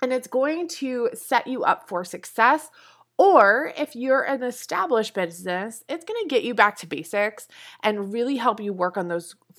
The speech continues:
fundamentals of your boutique in a really deep way. You're gonna get seven weeks of incredible support from myself, from my amazing coaching team, and a community of the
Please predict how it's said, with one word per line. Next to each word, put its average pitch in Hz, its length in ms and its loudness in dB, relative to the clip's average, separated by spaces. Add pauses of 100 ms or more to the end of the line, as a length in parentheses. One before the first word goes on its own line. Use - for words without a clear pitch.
(120)
fundamentals 202 840 -2
of 185 140 -2
your 202 120 0
boutique 185 560 -10 (560)
in 214 100 4
a 226 80 4
really 294 480 2
deep 208 400 -6
way. 180 720 0
You're 208 80 -4
gonna 220 180 0
get - 220 -4
seven 262 400 2
weeks 254 300 -6
of 196 140 -4
incredible 254 680 -2
support 185 640 -2
from 175 240 -4
myself, 262 640 2
from 185 240 -2
my 175 180 0
amazing 247 480 -4
coaching 202 460 -6
team, 190 500 -6 (400)
and 214 120 -4
a 233 80 -2
community 247 640 -4
of 208 280 0
the 226 120 2